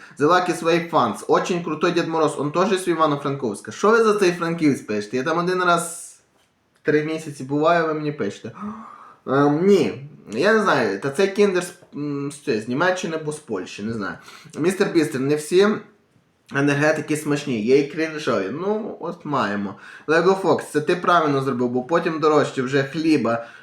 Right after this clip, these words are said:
Після свят ціна повернеться до тої, що зараз, можливо.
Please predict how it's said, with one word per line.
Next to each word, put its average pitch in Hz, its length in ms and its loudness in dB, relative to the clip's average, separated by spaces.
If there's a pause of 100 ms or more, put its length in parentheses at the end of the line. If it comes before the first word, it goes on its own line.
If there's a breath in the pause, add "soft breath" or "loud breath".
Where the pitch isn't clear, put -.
(280 loud breath)
Після 151 420 4
свят 156 460 0
ціна 143 260 2
повернеться 139 540 0
до 135 100 0
тої, 143 320 4
що 139 280 -2
зараз, 127 500 0
можливо. 110 500 -4